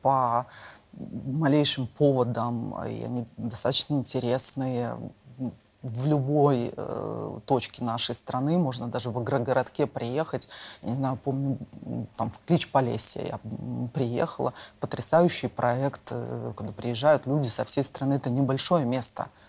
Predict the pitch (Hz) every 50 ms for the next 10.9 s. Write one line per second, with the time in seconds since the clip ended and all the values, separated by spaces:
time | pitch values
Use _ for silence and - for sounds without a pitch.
0 | - _ - 135 131 - - - 117 120 120 - - - - - 110 110 - -
1 | - - 123 131 - - - - - - 156 170 165 139 160 151 147 143 139 123
2 | 120 123 - 120 - - - - - 120 123 120 120 117 - - 120 101 - 117
3 | 117 135 185 196 196 147 123 123 - - - - 123 131 131 151 180 185 185 -
4 | 123 123 120 - - 131 - - - - - - - - - - 190 196 220 208
5 | 165 160 165 156 - - - - 139 - - - 131 120 120 - - 120 117 -
6 | - 127 117 104 - 120 117 113 127 120 120 123 123 - - 120 110 - 131 127
7 | 147 - - - 135 127 120 120 120 - - 226 - - - 139 127 117 113 117
8 | 117 113 104 - 117 95 - - - - - - - - 120 113 - - - -
9 | - - _ - - - - - - - - - - - - - 160 185 226 247
10 | 240 208 131 117 - - - - 117 - - 117 - - 120 - - -